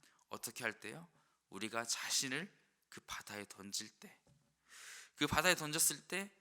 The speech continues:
우리가 죽는 것만 같고 우리의 인생이 끝난 것만 같지만 이미 하나님께서 예비하신, 예, 요나를 위해서 예비하신 그 물고기가 있지 않습니까?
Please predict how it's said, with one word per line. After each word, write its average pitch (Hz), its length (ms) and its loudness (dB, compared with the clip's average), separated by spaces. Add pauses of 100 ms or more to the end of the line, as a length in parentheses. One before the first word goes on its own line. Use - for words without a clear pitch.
(120)
우리가 131 220 0
죽는 131 340 0
것만 131 240 -2
같고 120 280 -6
우리의 127 240 4
인생이 131 420 0
끝난 175 380 2
것만 147 260 0
같지만 120 640 -4 (680)
이미 127 160 -2
하나님께서 160 720 2 (460)
예비하신, 117 680 2 (680)
예, 90 120 -14
요나를 107 640 -2 (680)
위해서 107 380 2
예비하신 110 520 0
그 110 100 -10
물고기가 107 560 -6
있지 90 220 -4
않습니까? 98 640 -6